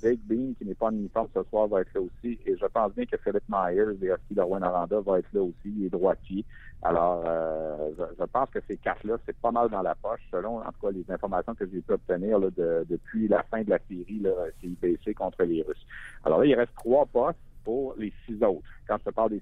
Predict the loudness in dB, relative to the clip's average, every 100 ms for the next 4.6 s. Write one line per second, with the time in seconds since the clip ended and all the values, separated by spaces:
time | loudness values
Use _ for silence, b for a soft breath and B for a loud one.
0 | -8 -2 -2 -2 -2 -2 0 -2 -6 -8
1 | -6 -4 0 0 0 2 2 2 2 2
2 | 2 2 -2 -8 -4 0 4 4 2 -2
3 | -8 -6 -6 -8 -4 0 -2 b b b
4 | -10 0 0 0 -4 -4